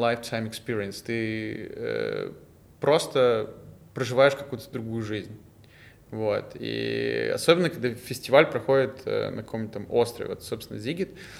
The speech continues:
э, он, э, фестиваль проходит, э, в Будапеште, в Венгрии, э, и он находится, м, то есть вся территория фестиваля — это маленький остров посередине Дуная. Вот. И там, по-моему, шесть или семь дней он длится.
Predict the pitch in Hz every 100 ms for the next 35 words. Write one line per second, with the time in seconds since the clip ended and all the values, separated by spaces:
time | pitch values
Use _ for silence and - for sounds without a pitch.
0 | - - - 117 117 110 - 113 117 117
1 | - - 58 - - - - - 156 160
2 | - 131 123 - - 110 107 107 110 113
3 | 107 117 113 - - 139 120 120 110 107
4 | - - - - - - 107 107 107 104
5 | 151 180 143 151 143 120 - 113 107 -
6 | 104 107 110 - - 131 - - - 147
7 | 139 143 143 127 - 135 - 202 240 -
8 | 156 - 135 - - - - - - -
9 | 147 165 185 - - 131 - 202 - -
10 | - - - - 135 127 139 120 113 85
11 | - - - - - - - - 120 120
12 | 117 107 - - 123 131 131 127 123 123
13 | 117 113 113 - - 127 - 127 - 190
14 | 208 127 123 131 120 120 110 110 185 -